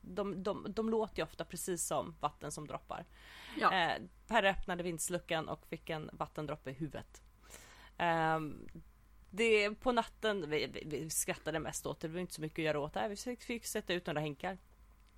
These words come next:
Speaker 1: Det har slutat droppa därför att det var antagligen så att det blåste ju liksom, eh, på
Speaker 2: Ja, just
Speaker 1: tvären
Speaker 2: det,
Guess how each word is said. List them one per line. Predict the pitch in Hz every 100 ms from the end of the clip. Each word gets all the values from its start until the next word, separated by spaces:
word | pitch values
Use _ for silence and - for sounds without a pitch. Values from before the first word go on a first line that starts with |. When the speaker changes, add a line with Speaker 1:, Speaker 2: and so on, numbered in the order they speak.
| - - -
Speaker 1:
Det | 180
har | 180
slutat | 190 165 185
droppa | 202 180 151
därför | 147 170 180
att |
det | 180
var | 175
antagligen | 165 170 160
så | -
att | 165
det | 156 160
blåste | 165 202 196 151 - 202
ju | 165
liksom, | 151 - 147 139 - - - - - -
eh, | - - 53 -
på | -
Speaker 2:
Ja, | 214
just | 170
Speaker 1:
tvären | 208 185
Speaker 2:
det, | 156